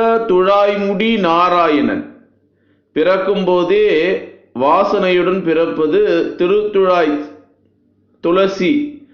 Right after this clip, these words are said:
அதனிடம் எம்பெருமானுக்கு மிகுந்த ஆசை. இருந்த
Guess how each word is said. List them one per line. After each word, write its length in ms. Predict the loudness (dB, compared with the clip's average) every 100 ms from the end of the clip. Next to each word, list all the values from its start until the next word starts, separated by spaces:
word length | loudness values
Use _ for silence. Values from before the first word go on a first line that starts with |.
| _ -8
அதனிடம் 520 | -2 0 0 0 0
எம்பெருமானுக்கு 920 | 0 0 0 0 0 0 0 -2 -2
மிகுந்த 420 | -2 0 -2 -2 0
ஆசை. 480 | 0 0 0 -2 -4 -4 -12 -20 _ _ _ _ _ _ _ _ _ _ -2
இருந்த 340 | 0 0 0